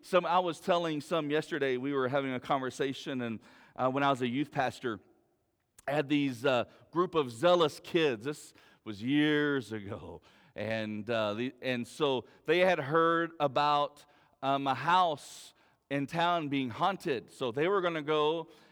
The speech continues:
and anoint that house and deliver the house.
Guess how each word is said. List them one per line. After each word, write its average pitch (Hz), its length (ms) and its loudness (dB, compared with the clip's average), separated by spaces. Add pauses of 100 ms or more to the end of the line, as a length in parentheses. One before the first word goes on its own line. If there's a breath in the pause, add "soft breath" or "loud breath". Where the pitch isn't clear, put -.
(140)
and 135 600 -2
anoint 156 520 -2
that 143 160 2
house 151 500 0
and 120 240 -4
deliver 139 360 0
the 117 80 0
house. - 720 -2